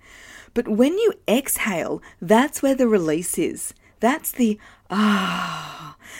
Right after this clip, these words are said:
that's the body really enjoying the breath out.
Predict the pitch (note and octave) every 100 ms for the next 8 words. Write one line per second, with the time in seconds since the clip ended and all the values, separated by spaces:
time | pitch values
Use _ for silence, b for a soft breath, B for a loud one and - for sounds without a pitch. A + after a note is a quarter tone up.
0 | - A#3+ C4+ - B3+ F3+ F#3+ G3 F#3 E3+
1 | E3+ G#3+ B3 B3 A3+ G3+ F3 D3+ - E3+
2 | F3+ F3 E3 D3+ C#3+ - D3 D3 - D3
3 | C#3+ C3+ C#3+